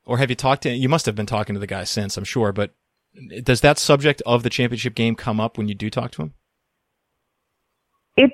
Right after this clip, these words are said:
Speaker 2: does. I mean, you know, th-, those guys, they don't harp. I mean, th-, they're built like pros. They just wanna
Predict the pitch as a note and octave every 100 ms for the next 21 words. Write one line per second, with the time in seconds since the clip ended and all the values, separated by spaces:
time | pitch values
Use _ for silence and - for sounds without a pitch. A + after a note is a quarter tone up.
0 | - E3 E3+ F#3 - - _ _ _ -
1 | D#3+ D#3+ D3 C3 _ _ _ _ _ _
2 | _ _ _ _ _ - F3+ E3 D3+ -
3 | D3+ C3+ C#4+ - D#3+ D#3+ E3+ E3 - _
4 | _ - E3 F#3 G#3+ - - D3 B2+ -
5 | _ _ _ _ _ _ _ - D3+ D3+
6 | D#3+ C#3+ - _ _ C#3 D#3+ C3 D3 -
7 | C3+ C3+ A#2+ D3 D3+ A#2 G#2 _ _ B2
8 | C#3+ C3+ D#3 - D3 D3 C#3